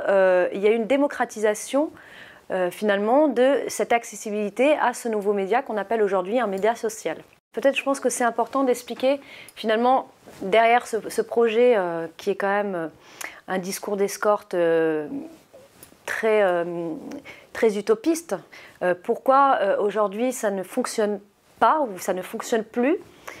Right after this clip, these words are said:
même si majoritairement il faut quand même savoir que c'est un outil extraordinaire, euh, d'échange, de partage, euh, entre les individus et même, euh, d'accessibilité, hein.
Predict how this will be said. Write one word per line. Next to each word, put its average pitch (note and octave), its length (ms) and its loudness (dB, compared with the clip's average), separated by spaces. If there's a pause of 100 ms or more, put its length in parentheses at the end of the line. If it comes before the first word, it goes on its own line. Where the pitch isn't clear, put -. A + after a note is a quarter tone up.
(280)
même A#3 240 2
si A3+ 200 -6
majoritairement A3+ 640 0
il B3 80 -2
faut G#3+ 120 -8
quand G3 180 -2
même G3 120 -4
savoir G#3+ 300 -2
que - 60 -18
c'est G3+ 100 -10
un F#3+ 80 -6
outil G3 220 -4
extraordinaire, G3 720 -2
euh, F3+ 80 0
d'échange, G3 540 -2
de F3+ 80 -4
partage, G3 640 -2
euh, D#3 100 -4 (400)
entre G3 220 -4
les F#3 160 0
individus F#3 500 -2
et G3 100 0
même, G#3 280 0
euh, F3+ 80 2
d'accessibilité, G3+ 960 -2
hein. G3+ 140 -2